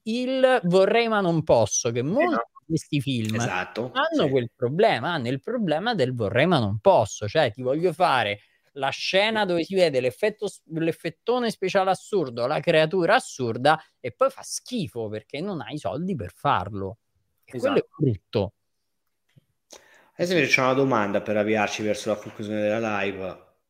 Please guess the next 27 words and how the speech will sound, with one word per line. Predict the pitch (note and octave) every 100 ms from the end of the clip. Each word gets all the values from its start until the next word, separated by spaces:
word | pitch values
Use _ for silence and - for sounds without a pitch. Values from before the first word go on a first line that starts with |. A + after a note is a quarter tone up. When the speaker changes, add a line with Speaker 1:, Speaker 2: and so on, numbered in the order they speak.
| _ _ _ _ _ _ _ _ _ _ _ _ _ _
Speaker 3:
Qual | - F3 F3+
è | B2+
l'aspetto | A#2+ A#2 - F3+ F3+ E3
fina-, | - A#2 A2+
vabbè, | A2 G2+ F2
te | A2
Luca | G#2+ G2+ G2
l'hai, | F#2+ F#2+ F#2+
l'hai | F#2 F#2+
finito, | - G#2 F#2+ F2+ E2+
te | F#2 F2+ F2+
Giovanni | G2 G2 F#2+
sei | - F2+
più, | - G2 F#2+ -
eh, | F2+ F#2 F#2 - -
all'inizio, | G2+ G#2 G#2 F#2 -
io | G2
sono | F#2 G2 F#2 E2+
tipo, | G2 F2+ F2 F2 _
boh, | F2 D#2+ _
trentacinque, | F2 F2+ F#2+ - F#2+ - E2+
quaranta | F#2 F2+ F2
per | G2+
cento, | - F2 E2+ E2+
non | F2
lo | F#2
so, | D#2+ F#2+ G2